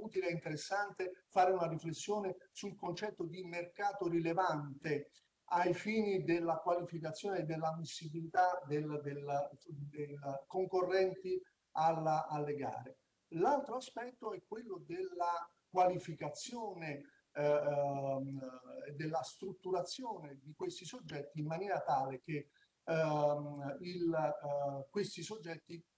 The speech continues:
mm, eh, possano essere considerati solidi, eh,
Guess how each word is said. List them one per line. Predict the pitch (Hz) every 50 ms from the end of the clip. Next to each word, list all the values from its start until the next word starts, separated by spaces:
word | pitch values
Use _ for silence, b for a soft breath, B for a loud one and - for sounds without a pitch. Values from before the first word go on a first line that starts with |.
| _ 170
mm, | 151 156 156 156 151 147 147
eh, | 147 147 - 175 170 160 147 147 143 143 139 139 135 135 - - 139 - _
possano | - 196 202 196 - 196 190 185
essere | 190 - - 180 165
considerati | 147 156 160 156 - 180 160 165 175 175 165 - 147 - _ b b b b _
solidi, | - - - - 214 220 220 220 220 220 220 220 226 247 240 - - _ _ _ _
eh, | - - 151 151 -